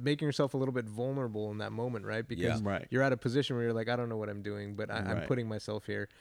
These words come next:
Speaker 2: Right.
Speaker 1: And you
Speaker 3: Yeah.
Speaker 1: never know where that's gonna lead to, you know?
Speaker 3: Right.
Speaker 1: And so th-, that says something for just following that, even if you don't know what you're doing. It takes a lot of courage to do that.
Speaker 3: Absolutely,
Speaker 2: Yeah.
Speaker 3: one hundred percent.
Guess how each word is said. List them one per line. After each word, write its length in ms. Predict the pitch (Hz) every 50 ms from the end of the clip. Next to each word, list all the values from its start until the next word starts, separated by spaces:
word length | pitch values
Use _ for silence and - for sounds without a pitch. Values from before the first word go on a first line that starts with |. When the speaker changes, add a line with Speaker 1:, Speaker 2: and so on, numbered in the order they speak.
| - -
Speaker 2:
Right. 200 | 76 78 73 -
Speaker 1:
And 200 | 123 123 123 120
you 120 | 104 127
Speaker 3:
Yeah. 80 | 131 135
Speaker 1:
never 220 | 147 147 151 151
know 200 | 139 143 151 151
where 140 | 139 123 120
that's 220 | 117 117 110 - -
gonna 160 | 117 113 117
lead 220 | 113 123 139 143 131
to, 160 | - 113 -
you 120 | - 107 104
know? 160 | 104 107 120
Speaker 3:
Right. 120 | 127 131 131 123 -
Speaker 1:
And 520 | - 107 107 110 107 104 104 107 107 107
so 260 | - 117 117 113 113
th-, 140 | 110 - 64 - - - - 98
that 220 | 117 139 147 139 -
says 240 | - 160 160 151 -
something 480 | - 135 123 113 120 113 113 110 110
for 460 | 104 - - 113 113 113 110 107 101 - - - - - _ _
just 240 | - 127 120 - -
following 500 | - 131 123 123 123 120 113 107 107 104
that, 260 | 107 104 104 104 110 -
even 240 | - 127 131 135 135
if 120 | 135 - 127
you 60 | 117
don't 180 | 131 131 123
know 120 | 120 123 117
what 200 | 117 110 - -
you're 80 | 110
doing. 300 | 104 110 107 107 104 104
It 80 | 107 -
takes 180 | - 135 123 -
a 60 | 131
lot 100 | 131 113
of 100 | 107 -
courage 400 | - 120 117 110 104 98 - -
to 100 | - 110
do 140 | 104 104 104
that. 120 | 98 101 - 131
Speaker 3:
Absolutely, 680 | 135 160 170 - - - 123 110 107 139 - 95 101 98
Speaker 2:
Yeah. 40 |
Speaker 3:
one 180 | 92 107 131 139
hundred 160 | 160 156 151 -
percent. 520 | 127 117 - 170 165 165 165 165 165 151